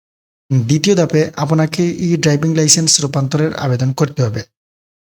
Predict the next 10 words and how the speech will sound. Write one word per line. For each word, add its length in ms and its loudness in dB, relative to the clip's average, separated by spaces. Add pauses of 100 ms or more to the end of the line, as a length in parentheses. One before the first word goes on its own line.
(120)
বিএসপিতে 800 0
নিবন্ধন 460 2
করার 260 0
জন্য 400 0 (100)
আপনাকে 540 -2
আমার 280 -2 (200)
স্ক্রিনে 420 2
দেখানো 500 0 (600)
ঠিকানা 380 2
বিএসপি 960 0